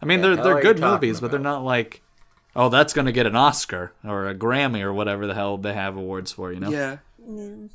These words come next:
Speaker 2: What do you rate it on I M D B?
Speaker 1: I haven't yet. It'd probably be, it'd probably be a nine. A nine or a
Speaker 2: Alright, that's
Speaker 1: ten.
Speaker 2: fair for Quinn.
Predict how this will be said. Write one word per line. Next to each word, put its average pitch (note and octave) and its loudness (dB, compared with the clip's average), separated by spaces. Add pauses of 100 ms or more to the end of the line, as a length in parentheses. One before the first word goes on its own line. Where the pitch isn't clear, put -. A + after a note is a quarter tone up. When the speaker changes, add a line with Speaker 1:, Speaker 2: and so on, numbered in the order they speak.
(180)
Speaker 2:
What A#2 -4
do B2 -14
you A#2+ -6
rate A#2 -2
it F#2 -6
on F2+ -8
I F#2 -10
M F#2 -10
D F2+ -12
B? F#2+ -14 (380)
Speaker 1:
I A#2+ -8
haven't B2 0
yet. G2 -6 (580)
It'd F3 0
probably G#3+ 4
be, B2 2
it'd B2 -12
probably F3 -2
be G#2 -6
a F#2 -6
nine. F#2+ -8 (1400)
A F3 -10
nine B2+ -6
or F#2 -8
a E2+ -10
Speaker 2:
Alright, F#2 -10
that's F#2+ -10
Speaker 1:
ten. F#2+ -10
Speaker 2:
fair A2+ -8
for A2+ -16
Quinn. F#2 -16